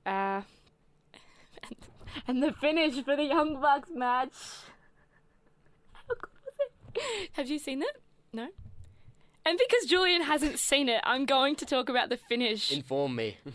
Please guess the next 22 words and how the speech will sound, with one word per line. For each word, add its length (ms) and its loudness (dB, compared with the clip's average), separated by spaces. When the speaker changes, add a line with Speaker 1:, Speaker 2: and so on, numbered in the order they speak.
Speaker 1:
of 180 0
the 80 -2
Young 340 0
Bucks 280 -2
match. 140 0
Speaker 2:
Teach 160 0
us 140 0
all, 240 0
Aaron. 280 -6
Teach 100 4
Speaker 1:
Uh, 140 2
Speaker 2:
us. 180 -6
Speaker 1:
<laughs> 380 -16
for 100 -4
the 140 -4
tag 340 0
team 160 -6
titles 340 -2
in 120 -4
Ring 140 -6
of 100 -6
Honor. 160 -8